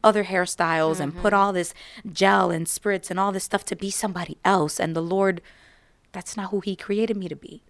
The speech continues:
Speaker 1: He created me to be this. And in
Speaker 2: Yeah.
Speaker 1: this, I'm beautiful. In this, I am
Speaker 2: Mm-hmm.
Speaker 1: whole. In this, I am
Speaker 2: Yes.
Speaker 1: me.
Speaker 2: Mm.
Speaker 1: So to conclude, you know, be who you really are.
Speaker 2: Yes.
Speaker 1: Love yourself.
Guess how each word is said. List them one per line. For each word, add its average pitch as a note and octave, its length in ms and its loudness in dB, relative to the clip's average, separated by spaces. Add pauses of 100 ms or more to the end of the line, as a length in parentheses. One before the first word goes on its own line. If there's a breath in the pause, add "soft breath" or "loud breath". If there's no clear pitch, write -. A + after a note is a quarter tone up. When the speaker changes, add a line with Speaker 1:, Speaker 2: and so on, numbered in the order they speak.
Speaker 1:
He G#3 140 -6
created G3+ 360 2
me G3 120 -4
to F#3 80 -4
be F#3 140 -8
this. G#3+ 420 -6
And F#3+ 120 -2
in F#3 200 -4
Speaker 2:
Yeah. F3 80 -12
Speaker 1:
this, A#3+ 340 2
I'm F3+ 220 -4
beautiful. E3 560 -4
In F3+ 220 -4
this, G3 360 2
I F3+ 140 0
am D#3 220 -2
Speaker 2:
Mm-hmm. - 100 -18
Speaker 1:
whole. E3 300 4
In G3 260 -4
this, G#3+ 240 0
I F#3 160 2
am F3+ 180 0
Speaker 2:
Yes. F3+ 160 -10 (220)
Speaker 1:
me. D#3 400 -8 (460 soft breath)
Speaker 2:
Mm. G3 220 -14
Speaker 1:
So F#3 400 6 (880)
to A3 140 0
conclude, G3 500 2
you G3 60 0
know, F3+ 140 0 (120)
be A#3 140 2
who D4+ 120 0
you A#3+ 160 4
really G3+ 300 2
are. G#3 380 -2 (180)
Speaker 2:
Yes. E3+ 520 -20 (180)
Speaker 1:
Love G3+ 260 4
yourself. - 680 -2